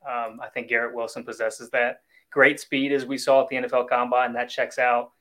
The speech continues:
Um, a guy that, you know, can make plays after the catch. It's, it's not his,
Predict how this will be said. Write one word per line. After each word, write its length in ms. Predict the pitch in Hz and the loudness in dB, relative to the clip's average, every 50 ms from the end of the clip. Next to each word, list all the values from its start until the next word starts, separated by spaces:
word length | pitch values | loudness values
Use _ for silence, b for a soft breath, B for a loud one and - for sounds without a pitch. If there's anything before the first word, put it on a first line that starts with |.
| _ _ _ _ - | _ _ _ _ -8
Um, 460 | 131 123 120 120 120 120 120 117 120 - - | -6 -4 -2 -2 -2 -2 -4 -8 -12 -10 -8
a 80 | 139 | -4
guy 360 | 135 143 139 139 139 143 143 135 | 2 4 6 6 8 8 6 6
that, 380 | 131 135 135 131 131 127 123 - - - - | 6 4 4 4 4 2 0 -4 -16 -18 -14
you 100 | 156 139 | -8 -2
know, 180 | 135 127 123 | 0 0 0
can 200 | 123 - 147 135 | 0 -2 -6 -4
make 240 | 127 127 131 131 - | -2 -2 -2 -2 -2
plays 480 | - 147 139 139 135 127 120 - - - _ - | 0 0 2 2 2 -2 -6 -10 -14 -12 _ 0
after 220 | 147 143 - 139 | 0 0 0 -2
the 80 | 113 - | -10 -4
catch. 340 | - 139 143 135 110 - - | 2 4 4 4 4 0 -4
It's, 120 | - - | -12 -12
it's 200 | - 127 - - | -12 -10 -8 -4
not 160 | 139 127 120 | -2 -2 -2
his, 280 | 113 117 - - - | -2 -6 -14 -16 -20